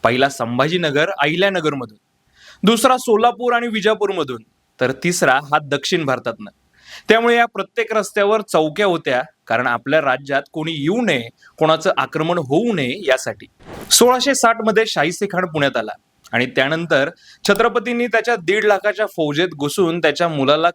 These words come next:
कसं मारलं आणि हा शाहिस्ता आपल्या पुण्यात जीव सोडण्याऐवजी त्याची बोटं सोडून कसा गेला,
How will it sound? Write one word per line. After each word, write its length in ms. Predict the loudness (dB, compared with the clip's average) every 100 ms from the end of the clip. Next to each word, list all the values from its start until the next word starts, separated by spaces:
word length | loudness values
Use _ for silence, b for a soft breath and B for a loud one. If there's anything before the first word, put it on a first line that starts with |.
| -2
कसं 220 | -6 -2
मारलं 420 | 0 0 -2 -6 -10 -16 B 0
आणि 100 | 2
हा 160 | 2 0
शाहिस्ता 720 | 0 0 0 -4 -2 0 0 -2 b b -4
आपल्या 300 | 0 2 2
पुण्यात 360 | 0 -6 -6 -6
जीव 220 | -8 -6
सोडण्याऐवजी 920 | -2 -2 2 2 0 0 0 0 -8 -4
त्याची 240 | -4 -4
बोटं 320 | -2 0 0
सोडून 340 | 0 0 0 0
कसा 280 | -2 0 0
गेला, 300 | 2 0